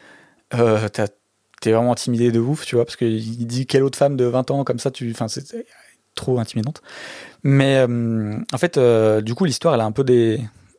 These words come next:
c'est pas vraiment, euh, inspiré, euh, d'une histoire vraie, tu vois, mais, euh, Richard Linklater, il a rencontré quelqu'un à Philadelphie, avec qui il a passé une, euh, un moment, alors je sais pas si c'est une nuit ou un peu plus, et après ils se sont perdus de vue, ils sont complètement perdus, et cetera. Et donc ça, ça, ça l'a beaucoup, euh, inspiré pour faire le film.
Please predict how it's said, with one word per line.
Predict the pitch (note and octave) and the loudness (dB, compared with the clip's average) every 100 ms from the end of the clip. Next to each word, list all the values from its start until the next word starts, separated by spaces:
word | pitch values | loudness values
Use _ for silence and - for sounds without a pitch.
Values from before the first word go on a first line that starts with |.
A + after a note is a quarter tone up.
| _ _ _ | _ _ _
c'est | - - | -16 -4
pas | A2+ A2+ | 0 2
vraiment, | A#2+ B2+ B2 A2 | 2 2 2 0
euh, | G#2+ | -4
inspiré, | C#3 - A#2 | -6 -2 2
euh, | A2+ G#2+ | 2 0
d'une | A#2 A2 A#2+ | -6 -8 -8
histoire | - B2+ | -2 0
vraie, | E3 | 2
tu | |
vois, | E3 D3+ | 2 2
mais, | B2+ D#3 - - - _ - | 2 0 -4 -18 -20 _ 0
euh, | A#2+ | 2
Richard | A#2+ - C#3 - - | 2 0 -4 -4 -6
Linklater, | B2+ B2 A#2+ E3+ | -4 -2 2 4
il | B2+ | 4
a | |
rencontré | A#2 - | 2 -4
quelqu'un | C3+ A#2+ C#3 | -6 -2 -2
à | A#2+ | -2
Philadelphie, | - B2+ A#2+ A2+ D3+ G3+ _ - - - | 0 0 0 -4 -8 -8 _ -20 -14 -2
avec | A#2+ A#2 | -2 0
qui | D3 | 0
il | |
a | B2 | 0
passé | B2 - | 0 -2
une, | A#2+ A#2 A2+ | -4 -2 0
euh, | A2 A2+ | 0 2
un | |
moment, | A2+ A#2 C#3 C#3 | 2 2 2 2
alors | G#2+ | 0
je | |
sais | - | -2
pas | B2 | -4
si | - | -4
c'est | A#2 | -4
une | A#2+ B2 | -2 0
nuit | B2+ C3 | 2 2
ou | B2 | 2
un | A2+ | -2
peu | A2 | -6
plus, | C#3 D#3+ - | -6 -4 -2
et | |
après | A#2 D3 | -2 -2
ils | |
se | - | -2
sont | A2+ | -2
perdus | A#2+ A#2 | -2 -2
de | A#2 | -6
vue, | C#3+ | -6
ils | |
sont | D#3 - | -6 -8
complètement | B2 A#2 A#2+ | -6 -6 -4
perdus, | A2+ A#2 A2+ | -2 -2 -4
et | |
cetera. | - - C3+ - - - - - | -6 -6 -6 -10 -20 -20 -8 -2
Et | |
donc | B2 C3+ | 0 0
ça, | D3 | 0
ça, | B2 A#2 | 2 2
ça | A#2 A#2+ | 0 -2
l'a | A2+ | -2
beaucoup, | A2+ B2+ - C#3 C3 | -4 -6 -2 2 2
euh, | A#2+ | 2
inspiré | A#2+ - C3 | -2 -2 -2
pour | B2+ A#2 | -2 -4
faire | A#2+ | -2
le | |
film. | A2+ E3+ F#3 | -2 -2 -4